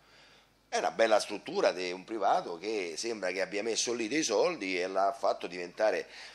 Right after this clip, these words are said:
mi viene, faccio l'esempio per dire, mi viene facile pensare che quando sa-, <laughs> terminerà la concessione e li va a bando chi se lo prende quello, se farà, se faranno le guerre puniche, perché altro che rilevanza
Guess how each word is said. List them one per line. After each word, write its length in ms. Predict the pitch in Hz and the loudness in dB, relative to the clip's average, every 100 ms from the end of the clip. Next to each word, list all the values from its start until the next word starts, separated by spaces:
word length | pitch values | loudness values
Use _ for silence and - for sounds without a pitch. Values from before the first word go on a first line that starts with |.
| - | -20
mi 140 | - 101 | -6 -2
viene, 340 | 120 120 104 | 4 4 2
faccio 300 | - 127 - | 2 2 4
l'esempio 460 | 135 127 175 175 127 | 0 2 2 0 0
per 180 | 110 113 | 0 0
dire, 440 | 123 104 95 107 - - - - - | -2 0 0 -2 -8 -14 -14 -16 -14
mi 160 | 117 135 | -8 0
viene 640 | 165 147 113 95 90 82 - - - - - - | 6 6 6 2 -4 -6 -12 -20 -20 -20 -20 -20
facile 480 | - 165 151 123 123 | 6 10 12 10 6
pensare 540 | 160 160 170 160 113 | 6 8 12 12 12
che 40 | - | 8
quando 420 | 165 151 123 104 | 8 8 4 0
sa-, 140 | - 98 | 2 0
<laughs> 120 | 127 | -2
terminerà 720 | - 117 113 123 143 117 92 98 | 0 0 4 4 10 10 8 2
la 220 | 110 131 | 6 8
concessione 920 | 117 117 113 156 - 117 104 117 120 | 8 2 2 2 4 4 2 2 -2
e 140 | - 110 | 0 -2
li 100 | 117 | 4
va 100 | 147 | 4
a 40 | |
bando 420 | 147 104 113 107 | 4 4 4 2
chi 180 | 95 120 | -4 -2
se 140 | 107 104 | 0 4
lo 100 | 95 | 6
prende 400 | 135 127 90 87 | 6 6 2 -2
quello, 240 | 90 85 | 0 -2
se 80 | 87 | -2
farà, 340 | 92 98 80 - - - - | 2 2 2 -4 -20 -20 -12
se 120 | 90 | -4
faranno 280 | 98 98 98 | 0 2 0
le 80 | 95 | 0
guerre 240 | 101 98 | 2 2
puniche, 520 | 95 160 90 85 78 - | 0 -2 -2 -4 -6 -10
perché 460 | - 87 85 87 92 | -12 -8 -8 -8 -8
altro 460 | - 147 185 117 104 | 6 8 8 2 -4
che 100 | 95 | -4
rilevanza 840 | 95 95 95 95 - 95 90 85 | 0 2 2 2 0 0 0 0